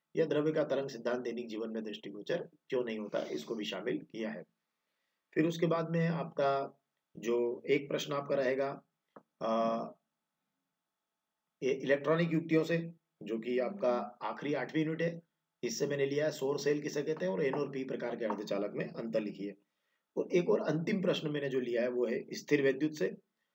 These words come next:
जो कि आपकी पहली यूनिट है कि आवेश का क्वांटीकरण किसे कहते हैं, दो विद्युत क्षेत्र रेखाएं एक दूसरे को क्यों नहीं काटती है। तो इस प्रकार से ये दो दो अंक के आठ प्रश्न, सोलह अंक,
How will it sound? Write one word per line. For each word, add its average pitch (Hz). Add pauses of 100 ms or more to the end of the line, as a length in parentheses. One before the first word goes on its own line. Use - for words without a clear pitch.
(180)
जो 123
कि 123
आपकी 120
पहली 123
यूनिट 160
है 196
कि -
आवेश 123
का 135
क्वांटीकरण 123
किसे 110
कहते 110
हैं, 139
दो 127
विद्युत 120
क्षेत्र 110
रेखाएं 104
एक 110
दूसरे 107
को - (460)
क्यों 135
नहीं 123
काटती 101
है। 92 (400)
तो 147
इस 165
प्रकार 165
से 175
ये 151
दो 120
दो 139
अंक 131
के -
आठ 120
प्रश्न, -
सोलह 127
अंक, 127